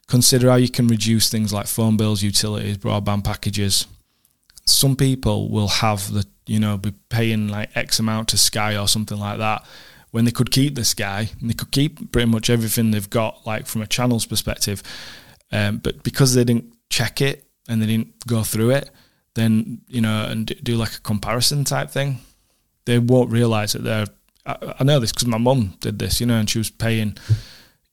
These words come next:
eight, eighty quid more than she needed to a month. That's huge. If you're in this situation, maybe you didn't need it a year ago. You, you had plenty of money. <laughs> Maybe now you need to start thinking about how you can save those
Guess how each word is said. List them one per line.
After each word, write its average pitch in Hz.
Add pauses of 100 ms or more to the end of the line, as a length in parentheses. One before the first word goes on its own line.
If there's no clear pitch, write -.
(220)
eight, -
eighty 123
quid 117
more 113
than 107
she 107
needed 107
to 107
a 104
month. 110 (320)
That's 73
huge. 160 (240)
If 110
you're 127
in 127
this 151
situation, 110 (920)
maybe 131
you 131
didn't 135
need 139
it 104 (180)
a 123
year 127
ago. 117 (600)
You, 117 (140)
you 113
had 120
plenty 139
of 117
money. 110 (440)
<laughs> -
Maybe 151
now 147
you 139
need 117
to 110
start 113
thinking 120
about 110 (300)
how 123
you 123
can 135
save 110
those 107